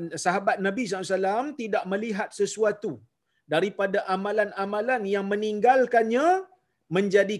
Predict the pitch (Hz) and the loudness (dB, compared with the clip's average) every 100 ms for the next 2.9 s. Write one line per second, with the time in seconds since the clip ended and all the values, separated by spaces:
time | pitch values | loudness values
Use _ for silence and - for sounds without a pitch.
0 | - 208 202 240 294 392 403 _ _ _ | -2 0 2 4 4 4 0 _ _ _
1 | _ - 151 165 165 208 262 185 165 175 | _ -6 0 4 4 4 0 -4 -4 -4
2 | 139 160 165 151 131 - 135 123 | -2 -2 0 -2 -2 -4 -4 -4